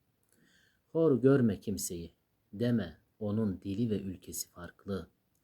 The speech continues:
Düşün bakalım, sana da ona da kim verdi bu aklı? Ne fark eder? Ha Suriyeli olmuş, ha Iraklı. Irkçı söylemlerden insanlığa hicret edelim."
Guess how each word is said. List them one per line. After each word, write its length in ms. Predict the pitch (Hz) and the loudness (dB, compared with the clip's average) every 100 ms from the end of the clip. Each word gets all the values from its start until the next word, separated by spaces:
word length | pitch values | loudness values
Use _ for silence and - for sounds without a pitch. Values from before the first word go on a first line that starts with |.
| _ | _
Düşün 320 | - - 120 117 | -18 -6 -4 -4
bakalım, 480 | 113 98 92 85 - _ _ | -6 -8 -10 -12 -18 _ _
sana 480 | - - 104 113 127 | -14 -10 -4 -2 0
da 280 | 117 101 - - | 0 -2 -6 -14
ona 320 | 92 95 90 | -10 -10 -10
da 220 | 90 85 _ | -14 -16 _
kim 240 | - 160 143 | -12 -8 -4
verdi 320 | 110 98 87 | -4 -4 -8
bu 60 | 90 | -12
aklı? 420 | 90 - 104 - _ _ _ _ _ _ _ 135 | -14 -12 -12 -12 _ _ _ _ _ _ _ -8
Ne 100 | 143 | -6
fark 300 | 151 135 110 | -6 -6 -8
eder? 320 | 95 87 _ _ - | -8 -10 _ _ -8
Ha 120 | 143 | -6
Suriyeli 480 | - 117 101 92 90 | -4 -2 -2 -4 -8
olmuş, 500 | 87 104 143 - - _ | -6 -4 -4 -8 -20 _
ha 200 | 127 120 | -8 -6
Iraklı. 640 | 123 95 92 - 107 90 _ _ _ _ _ - | -8 -8 -10 -6 -6 -6 _ _ _ _ _ -12
Irkçı 380 | 98 - - - | -12 -8 -6 -6
söylemlerden 1080 | - 80 82 - 80 80 - 123 143 151 143 _ _ _ - | -8 -16 -18 -18 -20 -16 -6 0 0 -2 -6 _ _ _ -12
insanlığa 840 | 92 85 - 92 82 85 98 98 | -10 -10 -12 -14 -16 -12 -12 -12
hicret 400 | 90 80 92 87 | -16 -16 -16 -18
edelim." 300 | 80 82 82 | -18 -18 -18